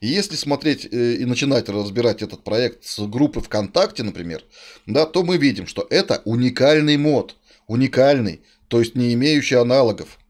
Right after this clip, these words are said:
Что, конечно же, меня удивило, потому что, исходя из информации, полученной в интернете, разработка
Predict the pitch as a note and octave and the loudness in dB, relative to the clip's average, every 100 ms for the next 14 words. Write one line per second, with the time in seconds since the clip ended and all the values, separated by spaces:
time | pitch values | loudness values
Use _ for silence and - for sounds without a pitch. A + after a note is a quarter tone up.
0 | _ _ _ _ _ _ _ _ - B2+ | _ _ _ _ _ _ _ _ -10 -4
1 | A#2 C3 F3+ C3+ A#2 A2+ C#3+ C#3+ A#2+ D3 | 0 0 -2 -4 -4 -2 0 -2 -4 -6
2 | C3+ F2+ - G2 A#2 B2 - A#2+ - A2+ | -6 -6 -8 -6 -6 -6 -6 -6 -4 -2
3 | B2+ A2+ A2 G2+ A2 A#2+ A#2 G#2+ A#2 G#2+ | 0 0 -2 -6 -4 -2 0 -2 -4 -6
4 | G#2+ - F#2+ G2 G2+ E3 F#3+ A#2+ G#2 G#2 | -4 -6 -8 -8 -8 -8 -6 -4 -4 -2
5 | A#2+ C#3 C3 - F2 | -2 -2 -4 -8 -12